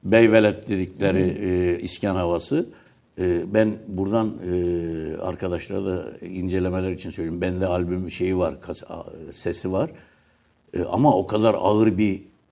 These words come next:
Speaker 1: tavır ki sesler, şive, e, anlaşılmıyor dinlediğim
Speaker 2: Hı.
Speaker 1: zaman. E, müthiş bir ses. Şerif Akbağ.
Speaker 2: Hı.
Speaker 1: E, dinleyenler
Speaker 2: Sö-,
Speaker 1: şey
Speaker 2: evet,
Speaker 1: yapsınlar,
Speaker 2: söyleyelim
Speaker 1: yazsınlar.
Speaker 2: Şerif,
Speaker 1: Şerif
Speaker 2: Akbağ.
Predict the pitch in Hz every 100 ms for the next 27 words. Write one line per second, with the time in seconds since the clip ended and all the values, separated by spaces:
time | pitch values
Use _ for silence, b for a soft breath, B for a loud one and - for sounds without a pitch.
0 | _ 95 117 175 - 92 71 - _ -
1 | - 98 92 113 107 - - 104 110 110
2 | 98 - 92 80 98 104 101 - 123 104
3 | 87 82 90 87 87 87 - 113 190 -
4 | b b b b b _ 92 90 87 87
5 | 87 80 71 _ _ _ 80 101 - 135
6 | - - 90 - - 101 107 - 98 -
7 | 90 - - _ _ 170 170 113 - _
8 | _ _ - 87 80 78 95 95 92 98
9 | 95 160 165 160 - 190 - - 156 147
10 | 147 107 110 - - 104 110 110 113